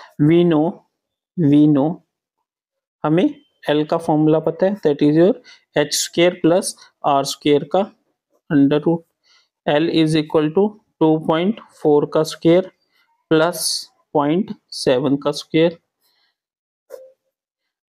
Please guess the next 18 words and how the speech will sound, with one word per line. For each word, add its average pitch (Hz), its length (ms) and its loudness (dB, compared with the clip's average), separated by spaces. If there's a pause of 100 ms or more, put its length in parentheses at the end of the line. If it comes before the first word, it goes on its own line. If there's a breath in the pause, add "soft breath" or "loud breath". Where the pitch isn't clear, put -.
(380)
टू 170 180 4
पॉइंट 175 280 -4
फ़ोर 180 260 0
किसके 180 340 -2
इक्वल 202 240 0
होता 196 220 -2
है, - 300 -8 (1160)
फ़ाइव 160 340 0
पॉइंट 160 240 0
सेवन 151 380 0
सिक्स - 500 -6 (340 loud breath)
और 165 480 0 (160)
पॉइंट 165 380 -2
फ़ोर 135 380 0
नाइन 139 300 2
का 143 160 -4
स्क्वायर, 156 400 -2
अ, 160 60 -20